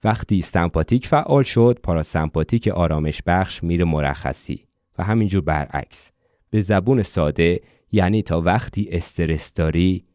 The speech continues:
گوارش غذا رو فراموش کن. حالا وقتشه بریم سراغ سوال اصلی این اپیزود. اگه علاوه بر غذا یا به جای غذا غم بخوری،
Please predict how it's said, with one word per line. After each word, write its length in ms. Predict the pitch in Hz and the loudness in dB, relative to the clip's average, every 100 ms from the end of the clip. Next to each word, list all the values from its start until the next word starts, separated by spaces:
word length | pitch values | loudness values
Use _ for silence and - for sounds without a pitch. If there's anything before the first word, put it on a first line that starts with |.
| _ | _
گوارش 600 | 113 98 92 87 104 98 | 2 2 2 2 0 -2
غذا 380 | 87 80 80 151 | -2 -2 0 0
رو 100 | 190 | 0
فراموش 560 | - 80 73 71 - | 0 0 -2 -4 -10
کن. 220 | - 60 - - _ _ _ | -12 -14 -14 -20 _ _ _
حالا 220 | - 139 | 2 4
وقتشه 460 | 175 175 180 160 156 | 4 2 2 2 2
بریم 280 | 131 127 107 | 4 2 0
سراغ 580 | - 92 92 95 78 | 0 2 2 0 -4
سوال 460 | 76 - 104 143 170 | -4 -4 0 2 2
اصلی 560 | - 85 - 104 110 110 | 2 -2 -4 0 4 4
این 360 | 110 101 85 | 2 0 0
اپیزود. 560 | 73 71 67 67 50 - _ _ - | -2 -6 -6 -8 -8 -16 _ _ -4
اگه 380 | 110 117 101 - - | -2 2 0 0 0
علاوه 460 | - 131 110 101 | 4 4 4 2
بر 180 | 87 85 | 0 0
غذا 500 | 85 85 82 104 87 | 2 0 2 2 2
یا 340 | 90 95 82 - _ - | 2 2 0 -6 _ 0
به 140 | 95 | 0
جای 420 | 85 117 147 101 | 4 4 6 4
غذا 440 | 82 78 - 71 - _ _ _ - 95 | 2 0 0 -2 -4 _ _ _ -10 0
غم 280 | 110 147 95 | 2 4 4
بخوری، 680 | 85 78 82 85 101 101 | 0 2 0 4 2 2